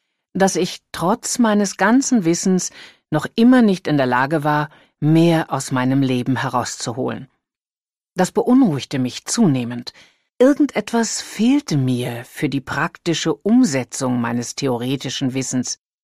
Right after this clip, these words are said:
aber ich konnte beim besten Willen nicht herausfinden, was.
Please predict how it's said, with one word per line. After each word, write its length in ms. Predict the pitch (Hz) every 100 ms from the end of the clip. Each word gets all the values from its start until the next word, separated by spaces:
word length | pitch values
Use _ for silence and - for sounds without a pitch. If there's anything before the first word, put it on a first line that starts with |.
| _ - -
aber 340 | 165 175 220 - _ _ _ -
ich 160 | 185
konnte 240 | 196 180 170
beim 200 | 165 147
besten 400 | 139 - 165 151
Willen 200 | 156 151
nicht 220 | 139 -
herausfinden, 720 | 131 120 113 - 151 151 185
was. 320 | 202 190 -